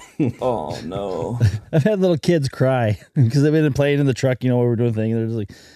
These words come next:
Speaker 3: in your lap or whatever. And they're like, "Dang." <laughs> I'm like, "Oh, that, that's not a good."
Speaker 1: <laughs> But that is a handy tool when it's used right. It's an
Speaker 3: Yeah.
Speaker 1: accidental discharge that'll get you.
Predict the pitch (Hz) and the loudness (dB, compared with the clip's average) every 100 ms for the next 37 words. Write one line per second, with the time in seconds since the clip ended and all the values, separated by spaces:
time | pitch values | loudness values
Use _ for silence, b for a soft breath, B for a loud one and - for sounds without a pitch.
0 | B - 131 117 101 104 101 101 110 101 | B 0 2 2 0 0 -2 -2 -2 0
1 | 104 107 107 104 104 - 220 185 190 165 | 2 2 0 0 -2 0 0 0 -2 -2
2 | 202 - 370 349 311 254 165 113 180 175 | -2 -2 -2 0 0 2 0 -2 -4 -6
3 | _ 131 139 139 156 156 143 147 131 - | _ -2 2 2 4 2 2 0 -2 -6
4 | - 180 - - - - - _ b b | -6 -8 -8 -18 -16 -18 -18 _ b b
5 | _ - 170 190 269 392 - 196 180 156 | _ -2 2 4 4 4 4 2 2 0
6 | - 175 147 139 123 107 143 123 101 95 | 2 2 4 4 2 2 2 2 0 -4
7 | 110 101 87 - _ - - 123 120 - | -2 -2 -4 -16 _ -20 -4 2 4 4
8 | 107 151 170 185 160 156 143 123 127 - | 4 2 0 0 2 2 2 2 0 -2
9 | - 92 90 90 101 104 101 120 - - | -6 -6 -6 -4 -4 -2 -2 -4 -4 -12